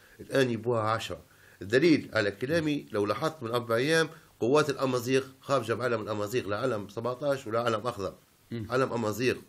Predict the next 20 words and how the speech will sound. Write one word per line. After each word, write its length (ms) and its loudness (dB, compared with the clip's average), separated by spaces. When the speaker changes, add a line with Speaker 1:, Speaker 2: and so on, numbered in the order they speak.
Speaker 1:
قوات 340 -2
مسلحة 520 -6
خارجة 320 -6
في، 400 -10
في 60 -6
إقليمهم. 480 -4
إذن 220 -8
يعني 260 -6
إقليم 480 -8
مستقل. 520 -10
Speaker 2:
مم. 120 -14
Speaker 1:
هذه 360 0
هي 60 4
السذاجة، 560 0
وهذا 300 -2
هم 300 -6
ال-، 220 -8
ال-، 160 -8
اللاوطنيين، 840 -6
واللي 220 -8